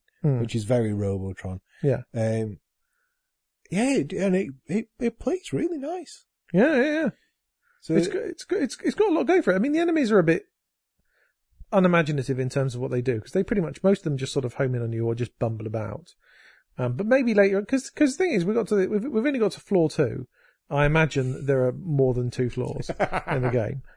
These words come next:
Speaker 1: Um, and, uh, 'cause we've only played it for about an hour. And, and there, you get some more advanced sort of enemy be-, behaviour on there,
Speaker 2: I mean, in
Speaker 1: but
Speaker 2: these single room arenas, there's not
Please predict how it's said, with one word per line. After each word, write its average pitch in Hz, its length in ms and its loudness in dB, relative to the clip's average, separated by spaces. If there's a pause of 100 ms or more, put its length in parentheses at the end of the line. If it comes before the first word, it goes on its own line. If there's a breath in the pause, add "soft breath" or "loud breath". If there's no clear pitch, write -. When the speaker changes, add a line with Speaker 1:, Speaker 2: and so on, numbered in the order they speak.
(160 soft breath)
Speaker 1:
Um, 139 460 2
and, 147 560 0 (120)
uh, 147 80 2
'cause - 140 -8
we've 196 120 -2
only 208 120 2
played 165 180 0
it 143 80 -10
for 131 60 -4
about 123 200 -4
an 123 80 -6
hour. 113 340 -8 (220)
And, 147 240 -2
and 190 260 0
there, 214 160 4
you 196 180 -2
get 208 160 -2
some 170 140 0
more 156 220 4
advanced 139 420 -2
sort 127 140 -4
of 120 60 -4
enemy 117 300 -6
be-, 117 100 -6 (140)
behaviour 120 520 -4
on 123 140 -2
there, 117 100 -4
Speaker 2:
I 233 60 2
mean, 269 140 4
in 262 60 2
Speaker 1:
but 262 80 2
Speaker 2:
these 262 220 2
single 254 400 2
room 196 260 2
arenas, 151 540 0 (100)
there's 156 220 -6
not 196 260 -2